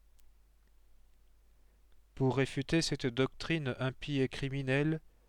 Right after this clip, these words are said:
il n'aura qu'à invoquer le témoignage de la Sainte Écriture,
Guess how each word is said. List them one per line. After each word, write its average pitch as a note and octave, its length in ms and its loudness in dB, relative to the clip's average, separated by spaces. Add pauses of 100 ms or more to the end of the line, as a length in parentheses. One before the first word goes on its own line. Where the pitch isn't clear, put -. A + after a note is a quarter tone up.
(460)
il C3+ 180 2
n'aura D3+ 280 6
qu'à D3+ 220 2
invoquer D3 460 4
le C#3 100 6
témoignage C#3+ 680 0
de B2+ 40 2
la B2+ 140 4
Sainte C#3+ 320 -2
Écriture, A#2+ 720 -4